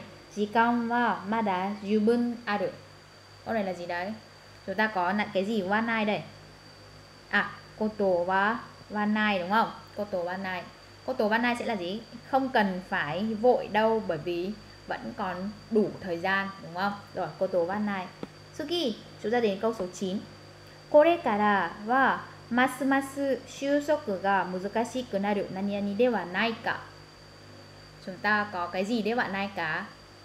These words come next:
À, no de wa nai ka, đúng không? Rồi, no de wa nai ka. Chẳng phải là hay sao, đúng không? Chẳng phải là hay sao?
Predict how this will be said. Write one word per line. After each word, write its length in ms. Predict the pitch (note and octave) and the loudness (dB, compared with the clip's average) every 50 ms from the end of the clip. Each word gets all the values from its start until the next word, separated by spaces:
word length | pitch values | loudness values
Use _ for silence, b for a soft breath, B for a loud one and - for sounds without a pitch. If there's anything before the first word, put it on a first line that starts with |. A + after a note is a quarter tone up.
| - - - - - - - - - - - - - - - | -20 -20 -20 -20 -20 -20 -20 -20 -20 -20 -20 -20 -20 -20 -10
À, 180 | - F#3 F#3 F3+ - - - - - | -6 -6 -6 -6 -6 -12 -18 -12 -4
no 440 | - A3+ A#3+ C4 C4+ C#4 C#4 C#4 C#4 C4+ | 0 4 8 10 12 12 12 12 10 8
de 60 | D4+ | 6
wa 320 | E4 D#4+ C4+ - - F#3+ F#3+ | 4 4 2 2 0 -2 -2
nai 260 | G3 G#3 A#3 A#3+ A#3 A3+ - | 0 0 2 0 0 -2 -2
ka, 260 | - G3 F#3+ E3+ E3 D#3+ | -2 -2 -2 -2 -2 -4
đúng 100 | D#3+ E3+ | -6 -2
không? 260 | F#3 G3 A3 A3 A3 - - - | 0 0 2 2 0 -2 -6 -4
Rồi, 160 | F#3+ F3+ E3 D#3+ F3 F#3 | -4 -4 -4 -4 -2 0
no 200 | G3+ G#3+ G#3+ G#3+ G#3+ | 2 2 2 4 4
de 60 | B3+ | 4
wa 260 | B3+ A#3 - - F#3 | 4 2 0 -2 -4
nai 200 | F#3 F#3+ F#3+ F#3 - - | -4 -4 -4 -4 -4 -6
ka. 180 | F3+ D#3 D3+ B B B B B B - | -6 -6 -6 B B B B B B 2
Chẳng 240 | C#4 A#3 F#3+ C#3+ C#3 - - - | 4 4 4 2 -6 -10 -8 -4
phải 200 | G#3 G3 E3 - G#2 C3 | -2 -2 -2 -2 -4 -6
là 420 | D#3 F3 E3+ E3+ F3 F3+ G3 A#3 B3 - - - - - - - - - - - - | -6 -6 -6 -4 -4 -4 -4 -6 -6 -10 -18 -20 -20 -20 -20 -20 -20 -20 -20 -14 -6
hay 200 | - C4 C4+ C#4 C#4 - | -2 -2 -2 -2 -2 -2
sao, 360 | D4 C#4 C#4 C#4 C#4+ C#4+ C#4+ C#4+ C4+ | -2 0 2 2 2 0 0 -2 -4
đúng 120 | G#3+ G3 | -6 -4
không? 180 | G3+ G#3+ A#3 B3 B3 - - - - - - - - - - - - - - - - - - - - - - - - - - - - - - | -2 -2 -2 -4 -4 -8 -16 -20 -20 -20 -20 -20 -20 -20 -20 -20 -20 -20 -20 -20 -20 -20 -20 -20 -20 -20 -20 -20 -20 -20 -20 -20 -16 -8 -4
Chẳng 220 | B3 G#3+ F#3 E3 D#3 - | -4 -4 -4 -4 -8 -8
phải 160 | F#3 E3+ D#3+ | -8 -8 -8
là 240 | D#3 E3 E3 E3 E3+ | -8 -8 -8 -8 -10
hay 240 | E3+ G#3 G#3 G#3+ G#3+ - | -8 -6 -6 -6 -4 -4
sao? 320 | A#3 A3 A3 A3 A3+ A#3+ | -6 -4 -4 -4 -4 -6